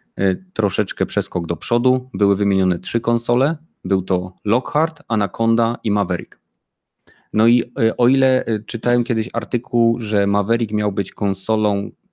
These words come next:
czyli tym Xboxem obecnym, tak, S-em bez napędu, to pozostałe dwie były nieokreślone. Mówiono jed-, je-, tym, że,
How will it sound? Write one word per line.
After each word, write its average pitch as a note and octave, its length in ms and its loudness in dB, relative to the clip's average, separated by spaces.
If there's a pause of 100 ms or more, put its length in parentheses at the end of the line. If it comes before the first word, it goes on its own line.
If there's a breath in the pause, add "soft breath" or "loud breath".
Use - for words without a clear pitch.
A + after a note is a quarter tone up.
(140)
czyli F#2 260 -4
tym G2+ 240 -4 (180)
Xboxem G#2 720 -2 (1300)
obecnym, G#2+ 560 0
tak, G2+ 280 -2
S-em F#2+ 480 -2
bez G#2+ 240 0
napędu, F#2+ 600 0 (560)
to A2+ 100 0
pozostałe C#3 600 0
dwie C#3 200 -2
były C3+ 220 2
nieokreślone. A2+ 680 0
Mówiono B2 460 2
jed-, A2 180 0
je-, A2 220 2 (400)
tym, A#2+ 200 0
że, A2 200 -2